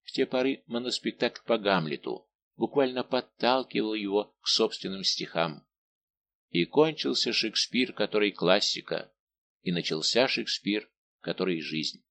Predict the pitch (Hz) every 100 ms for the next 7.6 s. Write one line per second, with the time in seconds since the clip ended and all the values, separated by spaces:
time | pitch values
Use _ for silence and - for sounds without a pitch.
0 | _ _ _ _ _ _ _ _ - 110
1 | 127 - 202 190 180 160 156 139 139 -
2 | 165 147 - 127 120 139 123 127 113 117
3 | - 139 131 120 120 120 - 117 117 -
4 | 113 110 98 92 90 117 117 - 107 -
5 | 107 104 - 104 98 - 104 107 95 90
6 | 98 95 90 90 87 127 135 - - 107
7 | 117 101 73 - -